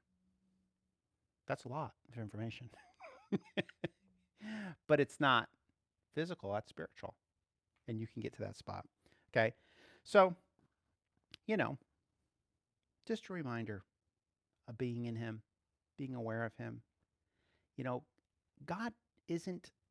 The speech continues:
looking for problems with you. He sees you as the pearl of great price. He sees you as, as the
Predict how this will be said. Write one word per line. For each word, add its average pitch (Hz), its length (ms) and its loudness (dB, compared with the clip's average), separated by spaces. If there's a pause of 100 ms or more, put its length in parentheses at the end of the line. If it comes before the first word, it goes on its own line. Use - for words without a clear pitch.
(420)
looking 143 560 -2 (280)
for 131 100 -4
problems 110 760 -8 (240)
with - 220 -8
you. 98 160 -6 (1500)
He 147 140 0
sees 160 320 -6
you 151 120 0
as 135 140 -2
the 120 100 -8
pearl 123 240 -2
of 120 100 -4
great 120 220 -2
price. - 460 -8 (480)
He 139 140 0
sees 139 280 -2
you 135 120 0
as, 127 160 2 (200)
as 120 320 -4 (480)
the 120 220 2